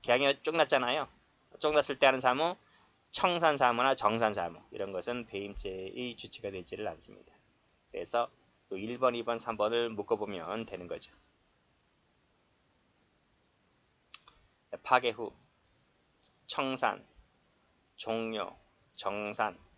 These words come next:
이런 것은 배임죄가 안 된다. 감사라는 신분은 배임죄를 저지를 수 있는 신분이 아닙니다. 이사도 아니고. 이 사람은 모를까, 감사라면 신-, 그런 신분이 없어요.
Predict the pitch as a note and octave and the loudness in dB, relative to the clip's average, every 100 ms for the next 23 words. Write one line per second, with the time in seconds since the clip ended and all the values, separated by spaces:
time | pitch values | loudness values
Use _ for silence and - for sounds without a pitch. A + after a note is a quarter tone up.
0 | _ _ - F#2+ F#2 F2 A#2 G#2+ G2 G2 | _ _ -10 -6 -6 -6 -8 -10 -10 -10
1 | F#2+ F#2 F2+ F2+ E2 D#2 - - - - | -8 -8 -6 -8 -10 -16 -16 -18 -18 -20
2 | _ _ _ _ _ _ _ - - - | _ _ _ _ _ _ _ -20 -20 -20
3 | _ - - A#2 C#3 C#3+ C#3+ C#3+ D3 C#3 | _ -10 4 4 4 6 6 6 0 -2
4 | D3 C3+ C3+ A#2+ A2+ G2+ - G#2+ A#2 B2 | -6 -4 -2 -2 -2 -4 -6 -2 -2 -2
5 | A#2+ B2 B2 G2+ G2+ A2+ G#2+ A#2+ A#2 - | -2 -2 -2 -4 -2 -4 -4 -4 -4 -4
6 | A2+ A#2 F2 G2+ F#2+ - - _ _ _ | -4 -4 -6 -6 -10 -12 -18 _ _ _
7 | _ _ _ _ _ _ A2 G#2+ A#2 G#2+ | _ _ _ _ _ _ -4 0 4 4
8 | F2+ E2 - _ _ _ _ _ _ _ | 2 -8 -14 _ _ _ _ _ _ _
9 | _ A#2 A2 C3 C3+ C3+ A#2+ G#2 G2+ - | _ -4 4 6 6 4 0 0 -2 4
10 | A#2+ B2 - G2+ A2+ A2+ A2 G#2+ F2+ G#2+ | 4 4 0 -2 0 2 2 0 -4 -6
11 | A#2+ C#3+ _ _ _ _ _ _ A2+ - | -8 -14 _ _ _ _ _ _ -10 -8
12 | A2+ G#2 G#2+ A#2 A2 A2+ F2 - - - | -6 -4 -2 -4 -6 -4 -4 -6 -8 -10